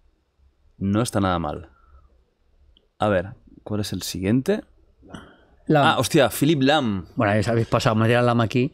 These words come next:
Speaker 2: Pero bueno, está bien, era un buen jugador, pero great player, venga. Era un
Speaker 1: ¿Great?
Speaker 2: later-
Speaker 1: ¿Sí?
Speaker 2: Sí, great player, sí. No más de great player. Era un buen lateral, ma-,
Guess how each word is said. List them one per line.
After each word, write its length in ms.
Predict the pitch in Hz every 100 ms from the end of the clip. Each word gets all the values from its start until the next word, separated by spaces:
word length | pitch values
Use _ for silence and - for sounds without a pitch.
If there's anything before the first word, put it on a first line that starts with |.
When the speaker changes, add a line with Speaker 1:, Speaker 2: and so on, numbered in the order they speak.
| -
Speaker 2:
Pero 140 | 160 156
bueno, 60 |
está 200 | 135 170
bien, 180 | 156 156
era 80 | 151
un 80 | 151
buen 140 | 151
jugador, 480 | - 139 151 160 196 - - - - _ -
pero 240 | 143 127
great 220 | 127 156
player, 320 | - 113 104 98
venga. 320 | 117 104 - - -
Era 140 | 151
un 60 | 214
Speaker 1:
¿Great? 140 | 208
Speaker 2:
later- 160 | 202 - -
Speaker 1:
¿Sí? 260 | 180 277
Speaker 2:
Sí, 240 | - 135 98
great 200 | 104 98
player, 300 | 98 92 87
sí. 200 | - 98 -
No 140 | 139 131
más 180 | 117 110
de 80 |
great 220 | 104 104 -
player. 180 | 110
Era 80 | 127
un 80 | 180
buen 140 | 180
lateral, 400 | 143 110 175 190
ma-, 200 | 131 127